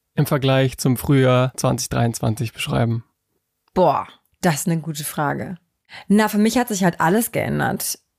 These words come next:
Speaker 2: ehrlich gesagt. Dadurch, dass ich, ähm, jetzt eine Familie hab, bin ich nicht mehr so selbstbestimmt wie zweitausendachtzehn. Ich konnte, also obwohl ich's nicht immer gemacht hab, konnte ich mir aber doch die Zeit für das nehmen,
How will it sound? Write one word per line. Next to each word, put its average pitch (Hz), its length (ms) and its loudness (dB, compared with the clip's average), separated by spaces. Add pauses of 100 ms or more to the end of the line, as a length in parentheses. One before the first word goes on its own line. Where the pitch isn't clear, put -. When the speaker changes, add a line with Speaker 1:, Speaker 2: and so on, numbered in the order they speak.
Speaker 2:
ehrlich 156 360 2
gesagt. 151 420 0
Dadurch, 165 240 2
dass 165 260 0
ich, 165 300 -2
ähm, 156 640 0
jetzt 170 240 0
eine 160 80 4
Familie 185 500 4
hab, 269 300 0 (440)
bin 185 160 4
ich 190 160 2
nicht 185 140 -2
mehr 180 140 4
so 170 100 2
selbstbestimmt 170 1000 0
wie 170 180 2
zweitausendachtzehn. 156 960 0 (580)
Ich 170 140 0
konnte, 185 800 2
also 170 440 0
obwohl 220 280 2
ich's 240 260 -4
nicht 214 240 0
immer 214 200 2
gemacht 196 340 0
hab, 226 320 -2
konnte 214 260 0
ich - 100 -2
mir 185 140 2
aber 180 160 2
doch 175 160 0
die 170 140 -6
Zeit 185 280 2
für 180 120 -8
das 175 200 0
nehmen, 190 500 0